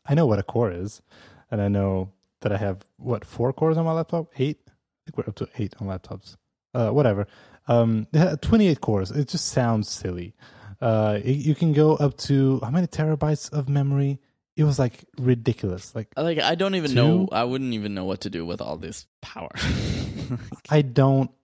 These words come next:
Speaker 1: understand. I don't understand what's going on. Uh, all the demos were impressive. So wh-, instead of me trying to understand what all of this means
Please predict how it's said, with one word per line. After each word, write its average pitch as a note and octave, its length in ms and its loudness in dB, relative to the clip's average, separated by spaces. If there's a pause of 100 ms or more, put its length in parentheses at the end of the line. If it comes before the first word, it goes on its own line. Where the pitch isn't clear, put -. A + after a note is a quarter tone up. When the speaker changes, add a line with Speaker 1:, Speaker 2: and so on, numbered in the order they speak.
Speaker 1:
understand. G#2 760 -2 (140)
I A2+ 160 0
don't B2 420 2
understand G#2+ 720 -4
what's G#2+ 360 -2
going F#2+ 320 -2
on. F2+ 340 -8 (500)
Uh, G#2+ 400 2
all C3+ 180 4
the C#3+ 100 2
demos C3 300 2
were G2+ 140 -2
impressive. G#2 640 -4 (320)
So - 140 0 (320)
wh-, - 40 -20 (260)
instead G3 240 2
of E3+ 80 6
me D3 120 6
trying A#2+ 360 -2
to C#3 80 4
understand B2+ 480 0 (140)
what B2 420 -4
all A#2+ 240 0
of A#2 80 0
this A#2 340 -6
means A#2+ 720 0